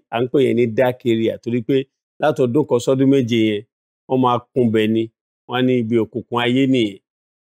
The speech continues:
Ó ṣe ìbẹ̀rẹ̀ ìgbésí ayé ni, ó dọdún keje, òun náà ṣe dọmọ láyé nìyẹn. Tó bá tún kúrò ńbẹ̀, a tún lọ sí ọdún mẹ́rìnlá.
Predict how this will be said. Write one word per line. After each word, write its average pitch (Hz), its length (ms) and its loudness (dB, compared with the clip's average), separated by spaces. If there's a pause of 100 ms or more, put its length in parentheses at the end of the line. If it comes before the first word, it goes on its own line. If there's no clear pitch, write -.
Ó 127 60 -4
ṣe 139 200 -2
ìbẹ̀rẹ̀ 104 300 -2
ìgbésí 117 300 -4
ayé 117 160 2
ni, 113 120 -2
ó 123 120 -2
dọdún 123 340 -2
keje, 107 500 -4 (460)
òun 110 140 -4
náà 131 140 2
ṣe 123 200 -2
dọmọ 104 380 0
láyé 117 340 2
nìyẹn. 110 300 -4 (840)
Tó 202 60 -6
bá 220 160 2
tún 220 180 -2
kúrò 214 240 4
ńbẹ̀, 170 340 2 (520)
a 175 120 0
tún 185 180 -2
lọ 170 140 2
sí 180 160 -4 (140)
ọdún 175 360 2
mẹ́rìnlá. 185 480 4